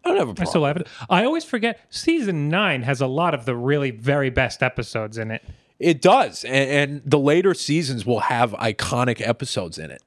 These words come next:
Speaker 2: Yeah.
Speaker 1: Um, Festivus is in season nine.
Speaker 2: I didn't
Speaker 1: Speaking
Speaker 2: realize
Speaker 1: of
Speaker 2: that.
Speaker 1: holiday episodes.
Speaker 2: I didn't re-, Merv Griffin is one of my favorite.
Speaker 1: Th-, it, because, and s-
Speaker 2: It's because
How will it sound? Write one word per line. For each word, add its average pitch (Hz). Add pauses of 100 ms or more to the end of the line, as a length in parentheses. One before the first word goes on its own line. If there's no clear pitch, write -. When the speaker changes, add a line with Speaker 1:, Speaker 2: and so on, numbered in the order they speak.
(120)
Speaker 2:
Yeah. 101
Speaker 1:
Um, 87 (460)
Festivus 135
is 101
in 92
season 92
nine. 82 (440)
Speaker 2:
I 165
didn't 240
Speaker 1:
Speaking 247
Speaker 2:
realize 120
Speaker 1:
of 117
Speaker 2:
that. 131
Speaker 1:
holiday 127
episodes. 107
Speaker 2:
I 214
didn't 240
re-, 220 (120)
Merv 175
Griffin 139
is 123
one 139
of 123
my 131
favorite. - (400)
Speaker 1:
Th-, 117
it, 139
because, 143 (1080)
and 120
s- - (280)
Speaker 2:
It's 165
because 196